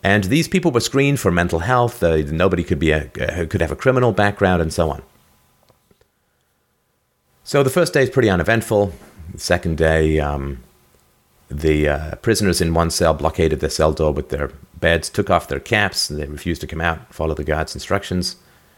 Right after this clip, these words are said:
And guards from other shift volunteered to work extra hours to subdue the revolt,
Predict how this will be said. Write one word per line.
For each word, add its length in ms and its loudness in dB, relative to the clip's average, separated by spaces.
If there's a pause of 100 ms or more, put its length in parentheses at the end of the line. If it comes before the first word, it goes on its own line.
(960)
And 420 2
guards 260 2
from 120 2
other 140 0
shift 300 -2
volunteered 520 2
to 60 0
work 220 0
extra 300 -2
hours 480 0
to 140 -2
subdue 340 -2
the 100 2
revolt, 440 0